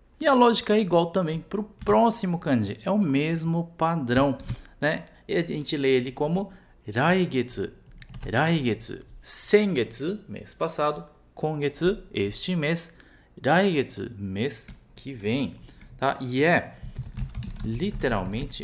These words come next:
opa, e é literalmente mês que vem, porque esse primeiro kanji, você já já vai aprender que ele também se lê como kimasu,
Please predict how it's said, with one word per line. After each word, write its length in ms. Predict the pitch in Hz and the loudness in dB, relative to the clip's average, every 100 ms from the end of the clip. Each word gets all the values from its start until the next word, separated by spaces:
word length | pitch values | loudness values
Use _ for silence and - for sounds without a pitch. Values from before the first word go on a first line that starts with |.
| - | -6
opa, 280 | 117 - - - - - - - - - - - - - - - - - - - | -6 -8 -10 -12 -12 -10 -10 -8 -8 -8 -10 -12 -10 -10 -10 -10 -10 -12 -18 -12
e 160 | 135 156 | -4 0
é 140 | 170 | 2
literalmente 1200 | 120 110 127 220 240 226 220 151 143 143 165 165 - - - | 2 -2 -2 0 2 4 4 2 -2 -2 -4 -4 -6 -10 -6
mês 680 | 110 113 123 135 - - - _ | -2 0 0 0 -8 -14 -20 _
que 180 | - 170 | -6 -4
vem, 440 | 156 117 143 98 - - | -2 0 0 -2 -8 -4
porque 220 | 180 196 | -2 0
esse 200 | 208 202 | 0 -2
primeiro 480 | - 185 165 214 196 | -4 -4 0 2 0
kanji, 640 | - 127 101 95 156 - - - - | 0 -2 -2 -2 -4 -4 -14 -20 -14
você 240 | - 170 208 | -10 -4 -2
já 360 | - 135 220 | 0 4 4
já 140 | 143 120 | 6 4
vai 120 | 104 | 2
aprender 540 | 104 170 139 120 139 - - - | -2 -4 0 0 -2 -8 -14 -6
que 100 | - | 0
ele 140 | 185 | 0
também 340 | 180 180 147 151 | 0 -2 -2 -4
se 280 | 127 - 156 | -8 -6 -4
lê 300 | 101 104 110 | 2 2 0
como 540 | - 104 110 156 - - _ _ | -4 -4 -2 -4 -6 -18 _ _
kimasu, 840 | - - 151 143 156 165 - - | -18 -8 -4 2 2 0 -6 -8